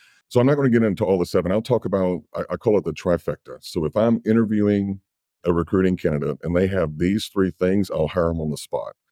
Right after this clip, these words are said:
The first one is adaptability.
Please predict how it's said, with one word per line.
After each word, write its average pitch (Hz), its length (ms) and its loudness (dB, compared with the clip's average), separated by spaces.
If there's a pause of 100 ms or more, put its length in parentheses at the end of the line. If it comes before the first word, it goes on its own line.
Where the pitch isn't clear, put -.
(340)
The 90 220 0
first 127 360 0
one 101 300 2
is 87 240 2
adaptability. 76 720 -2